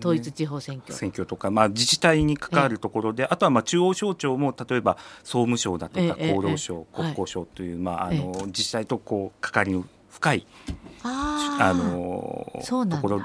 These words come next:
Speaker 2: にも記者クラブを置いていて、
Speaker 1: ええ。
Speaker 2: あの、取材しますね。
Speaker 1: あの、最近できた子ども家庭庁はどうですか？
Speaker 2: そうですね。あの、もう、あの、内政部の記者が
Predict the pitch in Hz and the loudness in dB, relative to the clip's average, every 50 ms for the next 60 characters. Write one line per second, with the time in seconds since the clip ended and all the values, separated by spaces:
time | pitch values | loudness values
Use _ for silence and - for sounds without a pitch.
0 | - - 160 175 220 233 143 - - - 98 - 104 90 85 85 87 87 85 - | -6 -2 4 8 8 8 8 8 4 0 0 0 0 0 0 0 -2 -4 -4 -4
1 | - 98 87 - - - 92 87 - - - 180 180 180 180 175 175 175 175 175 | -6 -6 -6 -6 -6 -4 -4 -4 -6 -6 -4 0 0 0 0 0 -2 -2 -2 -4
2 | 175 170 180 190 - - - - - 147 - - 92 87 - - - 92 92 95 | -4 -6 -8 -12 -14 -14 -12 -12 -12 -10 -10 -8 -8 -8 -10 -10 -10 -10 -6 -2
3 | 175 175 175 175 170 170 175 - - - - - 208 208 196 190 202 202 196 190 | -2 0 0 0 -2 -4 -6 -10 -14 -14 -6 -4 -2 -2 -2 -2 0 0 0 0
4 | 202 - - 170 151 - 175 165 202 190 190 175 - 185 170 - 190 175 - - | 0 0 -2 -4 -4 -2 0 2 2 2 2 2 0 -2 0 0 0 0 0 -2
5 | 139 92 - 156 151 - 180 139 120 156 143 147 - 135 135 131 127 123 123 123 | -6 -6 -4 0 2 2 4 4 2 2 2 4 6 6 6 6 6 6 6 6
6 | 120 120 - - 139 156 156 156 135 113 110 107 101 104 104 101 - 101 85 92 | 4 2 0 0 2 4 6 8 8 8 8 6 6 4 4 4 2 0 0 -2
7 | 90 82 73 - - 95 80 82 - | -4 -6 -6 -6 -6 -4 -4 -6 -6